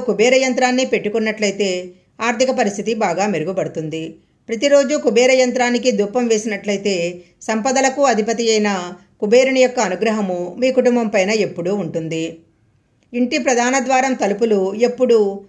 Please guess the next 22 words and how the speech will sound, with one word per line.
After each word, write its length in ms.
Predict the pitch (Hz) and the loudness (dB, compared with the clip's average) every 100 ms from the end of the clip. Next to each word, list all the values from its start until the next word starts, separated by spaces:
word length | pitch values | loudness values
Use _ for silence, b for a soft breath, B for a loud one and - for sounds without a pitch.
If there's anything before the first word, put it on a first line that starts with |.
| _ - | _ -4
సూర్యోదయానికి 800 | 240 262 277 262 262 254 254 | 0 4 4 4 4 2 2
ముందే 320 | 220 185 185 226 | 0 0 0 0
తెరవాలి. 540 | 208 151 170 165 160 170 b b b - | 0 -2 -2 -4 -6 -10 b b b -2
సూర్యుని 380 | 240 254 294 | 2 2 4
యొక్క 200 | 294 285 269 | 2 2 0
కిరణాలు 540 | 233 202 226 226 226 | 0 0 0 2 2
ఇంట్లో 360 | 226 185 180 240 | 2 0 0 0
పడితే 380 | 233 185 - 196 175 175 B B - | 0 0 -2 -2 -2 -8 B B -6
ఇల్లంతా 460 | 247 262 247 233 247 | 0 0 0 0 -2
సంపద 380 | 220 175 220 220 | -2 -2 -2 0
నిండిపోతుంది. 760 | 180 165 170 156 165 156 160 160 - _ _ _ | -2 -4 -4 -4 -6 -6 -8 -10 -14 _ _ _
చాలామంది 560 | - 233 262 285 294 294 | -2 2 2 2 0 0
ఇంటికి 420 | 262 220 233 233 226 | 0 0 0 0 0
వాస్తుదోషాలు 760 | 196 170 233 233 220 214 180 | 0 0 0 0 0 -2 0
ఉంటాయి. 500 | 190 156 170 160 165 170 170 _ _ _ _ _ 202 | -2 -4 -4 -4 -6 -8 -12 _ _ _ _ _ -2
వాస్తుదోషాలు 760 | 220 226 269 285 285 285 285 | -2 0 2 4 4 2 4
ఇంట్లో 320 | 294 208 202 247 | 4 2 2 2
ఉన్నట్లయితే 640 | 214 208 208 208 185 190 175 170 - 226 | 2 0 0 -2 -2 -2 -2 -6 -8 -4
అనేక 280 | 240 254 254 | 0 0 0
సమస్యలు 520 | 247 202 190 175 151 | -2 -2 -2 -4 -2
వస్తాయి. 580 | 202 175 - 170 165 170 170 b b b - | -2 -4 -6 -6 -6 -10 -14 b b b -4
అందువలన 480 | 233 254 262 277 | 2 4 6 4